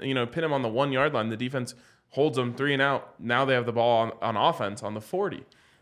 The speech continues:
So, so, so many times throughout a season where you need your punter and you're counting on your punter. And last season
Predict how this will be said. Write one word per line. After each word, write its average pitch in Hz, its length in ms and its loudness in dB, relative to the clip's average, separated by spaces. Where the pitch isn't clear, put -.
So, 120 400 2
so, 147 500 4
so 135 240 2
many 120 420 -2
times 110 520 0
throughout 104 300 -2
a 104 40 -10
season 104 420 -8
where 98 80 -4
you 101 180 -6
need 110 220 -4
your 107 100 -6
punter 104 260 -2
and 101 80 -6
you're 95 100 -8
counting 110 380 -6
on 101 80 -4
your 98 100 -6
punter. 95 360 -6
And 107 220 -4
last 131 340 2
season 117 480 -6